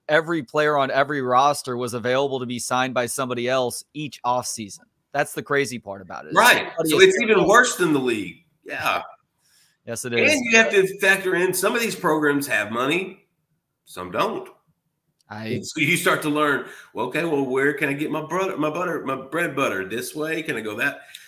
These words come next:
Speaker 2: Man, these kids, and I, and I've telling, I can't tell you how many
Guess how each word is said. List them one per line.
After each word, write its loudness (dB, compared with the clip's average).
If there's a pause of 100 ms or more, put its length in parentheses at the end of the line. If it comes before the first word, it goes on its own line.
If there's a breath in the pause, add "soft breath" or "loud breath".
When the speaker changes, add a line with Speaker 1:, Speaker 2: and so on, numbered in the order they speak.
(220 loud breath)
Speaker 2:
Man, 0
these 0
kids, 0
and 2
I, 2
and 2
I've -4
telling, -4
I -2
can't -8
tell -8
you 0
how -4
many -8